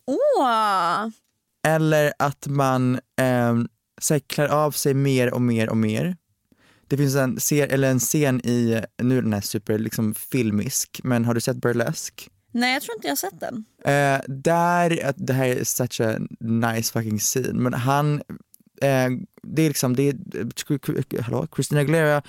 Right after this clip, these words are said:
Speaker 2: och en snubbe blir, de börjar liksom, det blir lite flirtatious vibe. Hon flyttar in hos honom och, ehm, han är inne i sitt rum och hon sover på soffan.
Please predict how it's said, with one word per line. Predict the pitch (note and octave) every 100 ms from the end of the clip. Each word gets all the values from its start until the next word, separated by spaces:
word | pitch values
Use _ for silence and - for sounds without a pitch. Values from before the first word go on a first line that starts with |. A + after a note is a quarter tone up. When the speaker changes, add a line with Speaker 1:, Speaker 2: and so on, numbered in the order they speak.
| -
Speaker 2:
och | - - - C#3
en | B2+
snubbe | - B2+ A#2 A#2+ - B2 -
blir, | C3 A#2 A2+
de | B2+ B2
börjar | A#2+
liksom, | A2 - G#2+ G#2+ -
det | - -
blir | A2+ A#2 A2
lite | A2
flirtatious | - G#2+ - G#2+ G#2+ D#3
vibe. | D#3+ D3+ D3 C#3 - - -
Hon | - B2+
flyttar | C3 C3+
in | C#3
hos | C3
honom | C3 A#2+ A2+ A2+ A2+
och, | - A#2 -
ehm, | B2 A2+ A2 A2 - _ _ _ _ _
han | A#2+ D#3 D#3 D3+
är | D3
inne | C#3+
i | B2+
sitt | B2
rum | C#3 D#3 C3+
och |
hon | C3
sover | A#2+ A2+
på | G#2+
soffan. | - C3+ - E3+ -